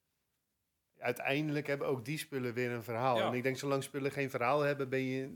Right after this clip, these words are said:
Speaker 1: of, eh, zolang spullen een verhaal hebben, is,
Speaker 2: Ja, blijft
Speaker 1: is het
Speaker 2: hier.
Speaker 1: moeilijk om een hoorder te noemen.
Speaker 2: Ja, ja, eigenlijk
Speaker 1: Dan is
Speaker 2: wel,
Speaker 1: het
Speaker 2: ja,
Speaker 1: wel
Speaker 2: ja.
Speaker 1: nog een, nog een
Speaker 2: Het is, het is verzamelen.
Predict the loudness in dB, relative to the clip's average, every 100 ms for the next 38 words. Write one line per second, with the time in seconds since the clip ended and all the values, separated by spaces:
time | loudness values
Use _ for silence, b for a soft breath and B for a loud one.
0 | -4 -4 0 2 2 -2 -4 -6 -4 -4
1 | -2 -2 -2 -2 2 2 2 -2 -4 -6
2 | -10 -16 -14 -6 -6 -4 -4 -4 -4 -4
3 | -2 2 2 2 0 -2 0 2 2 2
4 | -2 -4 -6 -4 -4 -6 -10 -18 -6 -2
5 | -2 0 0 2 0 0 2 2 2 6
6 | 6 6 2 0 -2 -2 -2 -2 -2 -2
7 | -4 -8 -12 -12 -12 -6 -2 -2 -2 -8